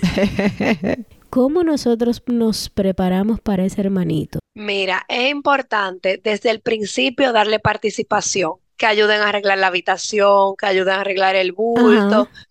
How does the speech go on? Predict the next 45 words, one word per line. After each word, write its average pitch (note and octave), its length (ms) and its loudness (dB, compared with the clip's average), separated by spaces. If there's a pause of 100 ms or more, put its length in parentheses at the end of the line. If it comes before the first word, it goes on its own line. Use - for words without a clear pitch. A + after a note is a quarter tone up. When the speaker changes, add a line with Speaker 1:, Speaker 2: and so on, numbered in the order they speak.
Speaker 3:
que - 80 -2
ayuden G#3+ 340 0
a G#3 40 0
hacer G3+ 200 -4
el F#3 100 -4
baby F3+ 320 -2
shower, A3+ 380 2
o A3+ 40 -8
sea, A3 120 -2
que A3+ 120 -8
todo B3+ 280 2
lo D4 120 -2
que B3+ 120 -6
tenga A#3+ 220 -4
que A#3 180 -2
ver B3+ 320 -2 (200)
eh, G#3 220 -2
da-, G3+ 240 0
eh, A3 160 -6 (120)
ofrecerle C4+ 720 -2
la, C#4 180 2
no C4+ 180 2
obligarlo, G3 680 -4
pero A3 200 0
ofrecerle A#3 560 -4
la B3 140 2
oportunidad A3+ 600 -2
de A3+ 100 -4
participar. G3 680 -6
"Tú A#3 140 -6
quieres C4 220 -2
ayudarme A3 400 -4
a - 20 -8
hacer G3+ 180 -4
el G3 120 -2
bulto, G#3+ 380 -4
tú A3 100 -8
quieres A3 220 -4
ayudarme A3 380 -2
a, A3 140 -2
a - 120 0
doblar G#3+ 280 -2
la G#3+ 120 0
ropita", A#3 720 -2
Speaker 2:
Ujú. A#3 300 0